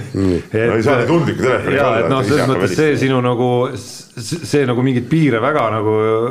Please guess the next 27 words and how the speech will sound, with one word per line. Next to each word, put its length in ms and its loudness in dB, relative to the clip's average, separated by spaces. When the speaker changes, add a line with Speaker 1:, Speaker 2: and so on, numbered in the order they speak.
Speaker 2:
või 100 2
väga 240 0
huvitavaid 540 0
Speaker 3:
Ei, 80 0
no 80 2
Speaker 2:
piire, 160 0
Speaker 3:
piire 60 2
Speaker 2:
võib-olla 340 2
Speaker 3:
küll. 160 2
Speaker 2:
inimvõimete 560 0
piire 160 2
Speaker 3:
Aga 80 0
Speaker 2:
ei 100 0
Speaker 3:
see 120 2
ei 100 2
Speaker 2:
nihuta, 160 2
Speaker 3:
ole, 80 2
Speaker 2:
on 80 0
Speaker 3:
no 80 0
Speaker 2:
ju. 80 0
Speaker 3:
see 140 0
on 40 0
nagu 280 2
Guinessi 480 0
rekordite 440 0
raamat, 340 0
noh. 200 0